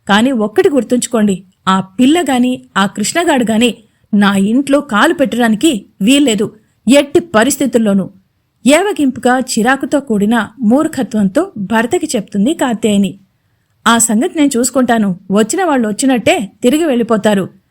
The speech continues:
మరి ఆ గౌరీగాడి సంగతి ఎప్పుడు చూస్తావు? నువ్వు ఎమ్మెల్యే అయ్యుండి అధికారం చేతిలో ఉండి కూడా వాడిని ఏం చేయలేకపోతున్నావు. మిర్చి ఆళ్ళలో నీ కొడుకుని బట్టలు ఉడదీసి మోకాళ్ల మీద కూర్చోబెట్టి కొడుతుంటే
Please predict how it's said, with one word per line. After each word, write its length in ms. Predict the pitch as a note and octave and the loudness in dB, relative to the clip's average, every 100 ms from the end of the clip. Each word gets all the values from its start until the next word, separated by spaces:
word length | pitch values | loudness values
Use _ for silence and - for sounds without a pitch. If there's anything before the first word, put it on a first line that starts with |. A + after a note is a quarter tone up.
| _ _ G3+ | _ _ 0
మరి 480 | G#3 A3 B3 F#3+ - _ G3+ | 2 2 0 -2 -6 _ 0
ఆ 100 | G#3 | 0
గౌరీగాడి 600 | F#3+ G3 C4 F4+ D#4 C#4 | 0 0 2 2 0 0
సంగతి 540 | - A3 G#3 B3 F#3+ - | 0 0 0 0 -2 0
ఎప్పుడు 280 | A3 A#3+ F#4 D4 | 0 2 -2 -2
చూస్తావు? 400 | C4 B3+ A#3+ B3+ _ _ _ _ _ | -2 0 -2 -4 _ _ _ _ _
నువ్వు 180 | G3+ G#3 | 0 2
ఎమ్మెల్యే 520 | A3+ F#3 F#3 D4+ F4+ | 2 0 2 2 0
అయ్యుండి 560 | F4+ C4+ C4 C4 F4 - - F3+ | 0 0 0 0 -2 -4 -4 0
అధికారం 440 | A#3 D4 F4+ D#4+ | 2 2 0 0
చేతిలో 420 | C#4 A3+ B3+ D#4 | 0 0 0 0
ఉండి 260 | B3+ A3 D#4+ | 0 0 0
కూడా 320 | D4 B3+ G#4 - _ _ | 0 0 -2 -8 _ _
వాడిని 380 | A3+ B3 A3 D4 | 0 2 2 0
ఏం 320 | C4+ G#3 D#4 G#4+ | 0 0 0 0
చేయలేకపోతున్నావు. 720 | D#4 B3+ A#3 A3+ G#3+ A3 G#3 - _ _ _ _ _ G3+ | 0 0 -2 -2 -2 0 -2 -4 _ _ _ _ _ 2
మిర్చి 440 | A3 B3 F#4+ F#4+ | 2 2 0 0
ఆళ్ళలో 420 | C4+ A3+ D4+ E4+ - - | 0 0 0 -2 -6 0
నీ 160 | A3+ | 0
కొడుకుని 560 | A3+ - A3+ D#4 C4 D#4+ | 0 2 2 2 0 0
బట్టలు 500 | A3 G#3 C4 G#4+ F4+ | 0 -2 0 0 0
ఉడదీసి 560 | B3+ A3+ A#3 - F#4 - - | 0 -2 -2 -2 -2 -6 -2
మోకాళ్ల 440 | G#3+ D#4 E4+ E4+ C4+ | 2 2 2 0 0
మీద 220 | A#3+ G#3 | 0 -2
కూర్చోబెట్టి 680 | G#3 C#4+ F#4 F4 B3 G#3+ A3 | -4 -4 -2 -2 -2 -2 -4
కొడుతుంటే 640 | - A#3 F4+ F4 A3+ F#4+ | -2 0 0 0 -2 -4